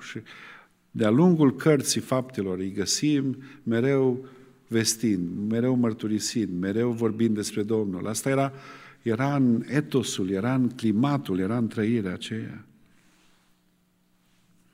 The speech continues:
Evangelizarea aceasta și ucenicizarea aceasta era permanentă.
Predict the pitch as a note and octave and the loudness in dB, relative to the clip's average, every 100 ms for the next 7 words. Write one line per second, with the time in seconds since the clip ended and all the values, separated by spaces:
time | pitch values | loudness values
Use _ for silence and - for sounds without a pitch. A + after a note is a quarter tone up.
0 | _ _ _ - - - - - G2+ G#2 | _ _ _ -20 -20 -20 -14 -6 0 2
1 | G2 G2+ F#2 A#2 B2 A#2 G2 - A2+ G2+ | 4 2 2 4 6 4 2 0 -4 -4
2 | - F2+ - - - G2+ - G#2 G2 - | -8 -10 -10 -10 -6 -4 0 2 2 0
3 | F#2 G#2+ G#2 F2 D2+ G2+ F2 - - F2 | 0 0 0 -2 -6 -8 -8 -10 -12 -12
4 | E2 - A2+ G#2+ G#2 F#2 E2 - - | -12 -2 2 4 2 0 -4 -10 -20